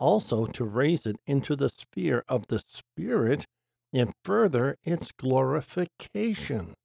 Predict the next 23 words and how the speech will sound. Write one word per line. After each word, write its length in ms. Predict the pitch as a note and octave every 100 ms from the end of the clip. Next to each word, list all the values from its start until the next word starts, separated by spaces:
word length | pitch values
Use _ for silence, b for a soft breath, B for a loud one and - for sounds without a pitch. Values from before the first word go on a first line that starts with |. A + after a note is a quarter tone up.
| _ _ _ _ _ _ _ _ F3+
This 200 | G#3+ G3
applied 580 | - - D#3+ D#3 C#3+
not 380 | A#2 C3 F3+ -
merely 500 | A#2+ C3+ G3 F3 A2+ -
to 100 | G#2+
the 100 | G2
soul 380 | - C#3+ C#3 A#2
beyond 480 | A2 G#2 A#2 A2+
the 80 | G2+
limits 400 | G2 C3+ B2 -
of 80 | F2+ -
paradise, 720 | - D3 F3 A2 F#2 - - _ _ _ _ -
but 120 | D#3 -
to 100 | D#3+
the 120 | C#3+
garden 500 | - G#2 G2 A#2+ B2+
itself, 580 | C3+ - E3 F#3 - - _ _ _ _
which, 440 | F#3 F3 - - - _ _ _ _ A2
although 600 | A2 A2+ D#3 E3 F#2+ - _ _ _
the 80 | A#2
most 360 | G2+ G#2 - -
perfect 420 | - D#3+ - - -
portion 460 | F#3+ G3 - G#2+